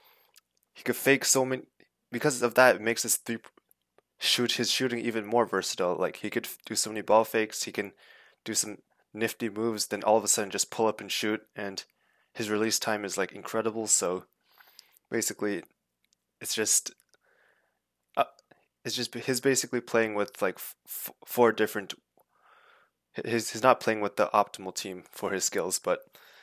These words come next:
he's still doing super well. He's, I'm putting him number two all time because of how he revolutionized the game, how he does things that pretty much no one has ever seen before. Like, he dominates without being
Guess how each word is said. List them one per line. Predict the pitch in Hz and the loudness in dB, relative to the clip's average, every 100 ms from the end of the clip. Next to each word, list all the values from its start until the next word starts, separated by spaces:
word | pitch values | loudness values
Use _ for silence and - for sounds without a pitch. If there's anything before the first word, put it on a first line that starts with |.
| - _ _ _ _ | -20 _ _ _ _
he's | 113 | 0
still | - 120 | 2 4
doing | 98 90 104 98 - - - _ _ | 0 -2 -4 -4 -12 -18 -20 _ _
super | - - 113 110 | -6 -4 -2 -2
well. | 104 107 107 - _ | 4 4 4 -2 _
He's, | 98 95 92 - - _ _ _ _ _ | -10 -6 -2 -4 -6 _ _ _ _ _
I'm | - | -12
putting | - 139 | -4 -2
him | 127 | 0
number | 123 120 | 0 0
two | - 117 | 0 4
all | 107 107 | 4 4
time | - 110 | 2 -2
because | 95 98 95 | -4 -4 -4
of | 92 | -4
how | 107 104 | 0 0
he | |
revolutionized | 95 98 101 98 98 98 - 101 95 95 - | 2 4 4 2 -8 -6 -8 -6 -6 -6 -8
the | |
game, | 98 98 104 107 _ _ _ _ _ _ _ _ | -6 -2 -2 -4 _ _ _ _ _ _ _ _
how | 120 113 | 2 2
he | |
does | 110 117 110 | 2 2 2
things | - 110 104 101 | 0 -2 -2 -4
that | 90 - _ | -6 -6 _
pretty | - 107 98 | -10 -8 -8
much | 95 - | -8 -8
no | 101 | -6
one | 98 | -6
has | 95 92 | -6 -2
ever | 92 92 | -2 0
seen | - 104 | -4 -4
before. | 92 - 92 90 | -8 -4 -2 -2
Like, | 85 78 - _ _ _ _ | -6 -8 -16 _ _ _ _
he | - | -10
dominates | - 117 120 120 120 117 - | 4 6 6 4 0 0 -2
without | - 101 107 101 _ | -4 2 2 2 _
being | 110 98 92 | -4 -4 -6